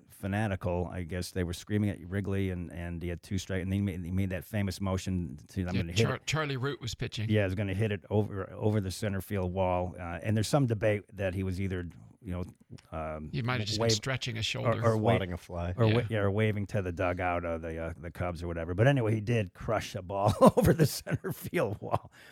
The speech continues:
Speaker 1: But that was his last World Series, nineteen thirty-two. I didn't know it was, uh, you know, I thought he played longer than that. But, uh, boy, he was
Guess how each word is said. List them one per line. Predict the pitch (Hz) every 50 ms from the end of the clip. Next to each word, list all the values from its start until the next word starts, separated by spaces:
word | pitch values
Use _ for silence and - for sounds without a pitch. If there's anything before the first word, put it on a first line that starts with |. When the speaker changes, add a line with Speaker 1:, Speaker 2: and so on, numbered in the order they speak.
| - -
Speaker 1:
But | 135 131
that | 196 254
was | 277 190
his | 123 117
last | 123 139 147 147 - 151
World | 135 127 -
Series, | - 180 185 143 107
nineteen | 117 117 117 117 117 107
thirty-two. | 123 117 113 110 - - 156 147
I | 104 110
didn't | 135 143 127 123
know | 120 120 120 120
it | 113
was, | 110 107 104 101 92 92 101
uh, | 98 95 90 90 85 -
you | - 98 104
know, | 101 98 90 - 67
I | 90 107
thought | - - 131 117
he | 101
played | - - 127 113 104
longer | 107 101 104 101 92 92
than | 90 87 90
that. | 98 104 95 87 85 - -
But, | 82 85 82 76 - -
uh, | 90 85 82 82 82 87 - _
boy, | - 117 113 107
he | 127
was | 123 117 107 -